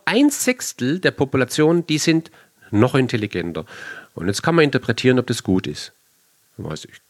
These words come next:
es gibt nur noch ein Sechstel, die besser sind. Ja. So, so, so geht das. Ja? Und wenn man sich jetzt so diese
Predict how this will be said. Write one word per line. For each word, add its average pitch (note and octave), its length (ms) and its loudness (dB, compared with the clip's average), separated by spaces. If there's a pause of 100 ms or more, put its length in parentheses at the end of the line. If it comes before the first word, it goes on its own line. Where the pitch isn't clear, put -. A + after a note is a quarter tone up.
(260)
es - 120 -20
gibt - 180 -12
nur G3 120 6
noch C4 140 6
ein A#3 160 4
Sechstel, A3 540 -4 (240)
die B2 140 -4
besser A#2 340 -6
sind. - 340 -16 (1080)
Ja. - 160 -18 (760)
So, - 80 -20 (400)
so, G3+ 320 2 (320)
so C#3 180 2
geht - 220 -8
das. - 240 -14 (1900)
Ja? D#3 160 2 (680)
Und C3 420 4 (400)
wenn A#2 120 4
man E3 80 6
sich D#3+ 180 0
jetzt - 160 2
so B2 220 6
diese G#2 480 0